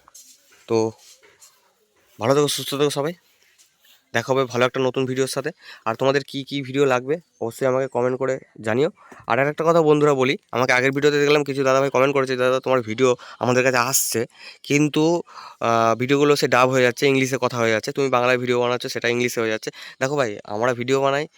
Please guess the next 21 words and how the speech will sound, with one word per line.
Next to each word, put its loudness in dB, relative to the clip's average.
কষ্ট -4
করে, -2
ঠিক -4
আছে? -4
আমরাও 0
কষ্ট -6
করেই 0
ভিডিও -2
বানাই 0
তোমাদের -2
জন্য, -6
তোমরা -2
কিছু -6
বুঝতে -6
পারো, 0
জানতে -4
পারো, -4
শিখতে -10
পারো -2
সেটার -8
জন্য। -4